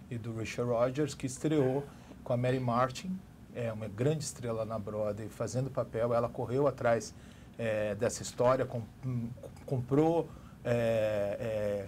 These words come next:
é, ele começou como um, como um livro, né, da Maria Kuchera, Maria Rainer von Trapp, que virou um filme alemão. É, a Mari-, Mary Martin viu esse filme alemão, entendeu que aquilo poderia ser um musical e ela chamou os produtores, chamou esses grandes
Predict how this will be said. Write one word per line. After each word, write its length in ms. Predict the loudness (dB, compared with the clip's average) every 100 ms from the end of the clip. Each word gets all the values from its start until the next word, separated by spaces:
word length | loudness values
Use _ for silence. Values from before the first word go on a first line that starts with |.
| -6
é, 60 | -2
ele 120 | -2
começou 420 | 0 0 2 2
como 180 | 2 0
um, 280 | 2 0 -2
como 240 | -2 0 2
um 60 |
livro, 420 | 4 4 4 2 2
né, 160 | 2
da 140 | 4 2
Maria 240 | 0 -2
Kuchera, 500 | -6 -2 4 4 4
Maria 300 | -2 -2 -2
Rainer 300 | -2 -4 -8 -12 -18 -20 -20 -6
von 140 | -4 0
Trapp, 480 | 4 6 6 0 -6
que 160 | -2
virou 960 | 2 4 4 4 4 4 4 4 0 -4 -8 -2
um 80 |
filme 340 | 0 4 6 6
alemão. 580 | 4 4 4 2 2 -2 -6 -18 -20 -8
É, 560 | 2 4 4 4 4 2
a 80 | 2
Mari-, 320 | 0 0 -2 2
Mary 240 | 4 4
Martin 340 | 4 4 2 2
viu 220 | 4 4
esse 180 | 2 -4
filme 260 | -2 0
alemão, 520 | 0 0 2 2 0 -4 -4
entendeu 440 | 0 2 4 4
que 120 | 2
aquilo 240 | -2 -2 -2
poderia 360 | 0 2 2
ser 320 | 2 2 0 -2 -12 -18 -18 -6
um 160 | 0 0
musical 720 | 2 2 2 6 6 6 4
e 180 | 4 6
ela 400 | 8 6 6 2
chamou 640 | 4 4 6 4 6 6
os 140 | 4 0
produtores, 800 | 2 2 2 2 4 4 2 -2
chamou 540 | 0 0 2 2 2
esses 280 | 0 -6 -8
grandes 580 | -4 -4 -2 -4 -8